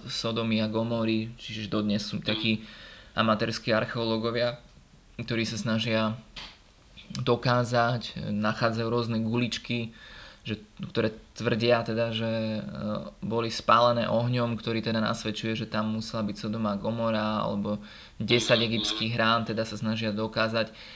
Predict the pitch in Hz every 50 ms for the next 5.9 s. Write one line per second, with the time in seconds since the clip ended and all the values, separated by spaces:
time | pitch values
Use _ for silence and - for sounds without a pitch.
0 | - - - 139 151 165 165 180 160 - - - 147 143 - 147 131 123 123 120
1 | 117 117 - 135 131 131 127 127 - 127 123 - - 117 - - 123 123 120 -
2 | 104 - 120 117 120 - 127 120 117 - 110 - 123 120 - - - 117 117 113
3 | 113 113 113 113 113 - 110 113 - - 110 107 - - - 120 120 113 110 113
4 | 113 110 110 113 110 107 - - 110 107 - - 110 107 107 107 - 113 110 110
5 | 107 107 107 - 113 107 - - 113 110 107 - - - 117 110 110 -